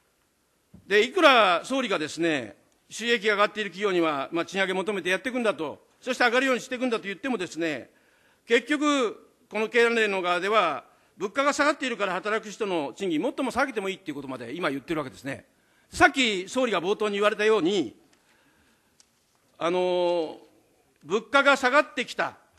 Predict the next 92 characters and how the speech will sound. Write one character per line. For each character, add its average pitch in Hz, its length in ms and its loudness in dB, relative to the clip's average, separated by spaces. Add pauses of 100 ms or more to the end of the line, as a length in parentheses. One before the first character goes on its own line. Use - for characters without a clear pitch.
(240)
て 196 60 -6
い 233 60 0
う 240 100 -2
問 220 160 -2
題 214 140 4
の 202 80 -2
デ 202 120 2
フ 214 60 2
レ 214 80 2
に 214 80 -4
関 196 180 0
連 202 140 -4
し - 80 -12
て、 196 380 -2 (800)
物 208 160 -2
価 285 200 0
が 285 120 2
下 277 140 0
が 285 120 2
る、 208 240 -2 (320)
そ 240 160 -2
の 262 80 4
も 240 120 4
の 262 100 4
の 269 120 4
値 254 120 2
段 262 280 2
以 269 120 -6
上 302 240 2
に 123 260 -4
収 226 260 -6
入 220 140 0
が 202 120 2
下 190 180 0
が 254 80 6
っ 277 100 2
て - 80 -6
い 147 60 -2
る 127 100 -6
と 98 200 -16 (440)
い 214 140 2
う 262 100 2
こ 247 100 -2
と 247 80 -2
も 247 120 2
言 147 80 -2
わ 139 100 -2
れ 123 60 -6
ま 113 100 -10
し - 60 -16
た。 - 100 -20 (560)
つ - 120 -2
ま 277 80 8
り 226 60 -2
実 240 200 4
際 302 80 8
に 311 60 8
は 208 320 6 (240)
物 185 120 -8
価 254 140 2
の 262 100 6
下 247 140 4
が 254 80 6
る 240 80 -2
率 214 220 -4
よ 196 60 2
り 170 80 -2
も 202 240 2
っ 294 60 -8
と 302 120 -2
た 247 120 2
く - 60 -4
さ 240 100 4
ん 214 60 2
収 220 160 -2
入 220 80 -2
が 202 80 4
減 202 80 4
っ - 20 -14
て 214 80 2
い - 40 0
る 180 40 -4
と 110 220 -10 (480)
い 240 140 2
う 311 80 4
状 269 140 4
況 269 180 4
に 247 60 2
あ 233 140 10
る 311 80 6
の 226 120 -2
に、 123 140 -8